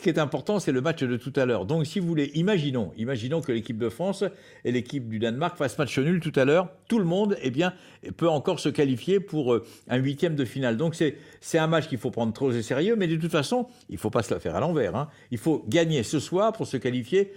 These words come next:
pour les huitièmes de finale. Espérons qu'il n'y aura pas de match nul, parce que si vous faites match nul, vous êtes obligé de remettre,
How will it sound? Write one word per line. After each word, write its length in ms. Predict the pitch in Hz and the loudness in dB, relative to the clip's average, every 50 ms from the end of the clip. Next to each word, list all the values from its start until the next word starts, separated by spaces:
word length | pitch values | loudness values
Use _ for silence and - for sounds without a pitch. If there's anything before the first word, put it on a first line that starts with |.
| - - - _ _ | -20 -20 -20 _ _
pour 120 | - 135 | 0 2
les 80 | 131 135 | 2 2
huitièmes 360 | 135 143 151 143 180 165 156 | 2 0 0 0 0 0 0
de 80 | 143 139 | 0 -2
finale. 380 | 135 - 143 135 120 107 107 - | -2 -2 0 0 2 2 0 2
Espérons 440 | - 165 156 - - 180 160 156 160 | 0 0 0 2 0 2 2 2 0
qu'il 100 | 135 - | 0 0
n'y 40 | 139 | 0
aura 120 | 117 117 | 0 2
pas 120 | 104 123 117 | 2 0 0
de 60 | 110 | 0
match 200 | 107 104 110 - | 0 -2 -2 -2
nul, 260 | 113 117 156 208 240 226 | -2 0 0 0 0 0
parce 180 | 220 165 - | -2 -2 -2
que 100 | - 147 | -2 -4
si 160 | 123 - - | -4 -2 -4
vous 180 | 196 180 160 143 | -4 -2 -4 -2
faites 200 | 131 151 147 147 | -2 -2 -2 -2
match 180 | 135 123 107 - | -4 -6 -4 -2
nul, 300 | 113 107 131 170 185 185 - - - - | -2 0 0 0 -2 -4 -8 -14 -18 -8
vous 160 | - 110 110 113 | -4 -2 0 0
êtes 140 | 110 - | 0 0
obligé 380 | 165 147 127 117 107 143 156 156 - - - - | 0 0 0 0 0 0 -2 -2 -6 -14 -14 -8
de 140 | - 107 110 | -2 2 4
remettre, 640 | 135 110 - 120 151 151 143 156 180 190 - 202 185 | 4 4 4 4 4 4 6 4 4 4 4 2 0